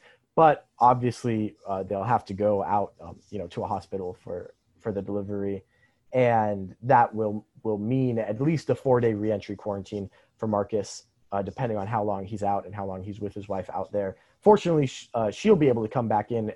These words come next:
as well, uh, as long as, you know, they're able to work out everything in terms of, of getting the baby everything, uh, that the baby needs. But, yeah, I mean, that's definitely something. If he misses, like,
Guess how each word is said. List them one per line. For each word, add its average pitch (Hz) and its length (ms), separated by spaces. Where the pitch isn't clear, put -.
as 104 160
well, 131 380
uh, 107 260
as 110 200
long 120 280
as, 110 280
you 110 80
know, 107 100
they're 110 160
able 113 180
to 117 120
work 120 200
out 107 140
everything 107 320
in 101 60
terms 107 220
of, 98 60
of 101 120
getting 107 220
the 95 80
baby 101 260
everything, 98 540
uh, 104 140
that 95 160
the 95 60
baby 104 240
needs. 143 440
But, 170 320
yeah, 190 220
I 147 100
mean, 151 120
that's 147 220
definitely 151 240
something. 139 300
If 123 260
he 160 160
misses, 175 400
like, 120 260